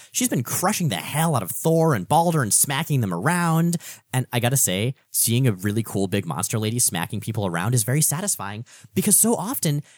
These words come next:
even female villains are still very traditionally feminine and beautiful. And so seeing one that just gets to be a monster, that's great. That's a nice change of pace. So many male villains are that way.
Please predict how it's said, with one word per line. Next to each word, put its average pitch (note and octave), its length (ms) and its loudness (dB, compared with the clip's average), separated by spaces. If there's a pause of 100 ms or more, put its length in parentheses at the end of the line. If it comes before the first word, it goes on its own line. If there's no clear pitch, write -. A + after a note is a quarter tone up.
(200)
even G#3 280 0
female F3+ 380 0
villains D#3+ 480 0
are C#3 160 0
still C#3+ 300 2
very A#2+ 260 0
traditionally A#2 760 -2
feminine G2 800 -2
and C3 180 0
beautiful. C3+ 480 -4 (160)
And D#3 120 -2
so F#3 100 4
seeing A#3+ 240 2
one G3+ 140 2
that F3+ 80 0
just - 180 0
gets - 140 -2
to E3+ 100 0
be A2 100 -2
a F2 60 -2
monster, E3 580 -4 (140)
that's - 180 -2
great. G3+ 340 0
That's F3+ 120 -2
a F#3+ 60 -4
nice G#3 160 -2
change G#3 240 -4
of - 80 -12
pace. - 260 -2
So F#3 140 2
many G3 120 0
male C#3+ 280 -2
villains G#2 340 -2
are F2+ 60 -4
that E2 180 -4
way. C#3+ 240 -4